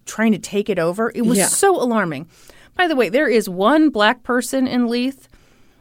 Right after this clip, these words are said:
Speaker 1: It's this guy, Bobby Harper. He's married to a white woman named Cheryl, and they live right behind Craig Cobb.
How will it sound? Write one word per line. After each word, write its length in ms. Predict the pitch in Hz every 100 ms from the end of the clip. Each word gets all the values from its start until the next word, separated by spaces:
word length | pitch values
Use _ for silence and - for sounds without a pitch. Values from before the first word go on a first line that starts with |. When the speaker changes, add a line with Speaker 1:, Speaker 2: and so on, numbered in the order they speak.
| _ _
Speaker 1:
It's 160 | 220 214
this 200 | 208 202
guy, 320 | 185 175 196
Bobby 340 | 190 170 185 214
Harper. 540 | 180 170 170 175 190
He's 280 | 208 190 185
married 300 | 170 170 190
to 120 | 214
a 80 | 202
white 280 | 180 165 165
woman 300 | 185 196 214
named 220 | 185 196
Cheryl, 580 | - 180 156 160 170 220 _ _ _ _ 240
and 120 | 262
they 120 | 285
live 320 | 277 330 294 -
right 340 | 208 233 -
behind 580 | - 233 - 311 214 170
Craig 360 | - 226 190 190
Cobb. 440 | - 254 - -